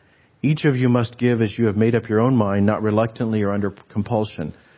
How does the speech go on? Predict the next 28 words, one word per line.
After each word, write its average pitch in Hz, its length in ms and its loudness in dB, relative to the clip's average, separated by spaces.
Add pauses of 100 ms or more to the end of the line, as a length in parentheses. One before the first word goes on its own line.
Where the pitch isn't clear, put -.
(220)
for 101 80 -6
God 101 280 2
loves 101 220 2
a 101 60 -6
cheerful 95 400 -2
giver." 90 380 -2 (560)
So 95 320 0 (500)
what, 120 360 -2
what 120 320 -4
Paul 156 240 0
says 135 460 0 (300)
in 123 280 4
the 117 100 4
second 127 560 -2 (100)
letter 127 260 2
to 117 60 2
the 113 80 2
Corinthians 117 600 0
is, 107 280 2 (400)
um, 98 360 -2 (360)
not 123 220 2
only 147 220 4
that - 100 4
you're 110 160 0
free 139 300 0
from 127 160 2
the 110 80 4
law, 98 440 0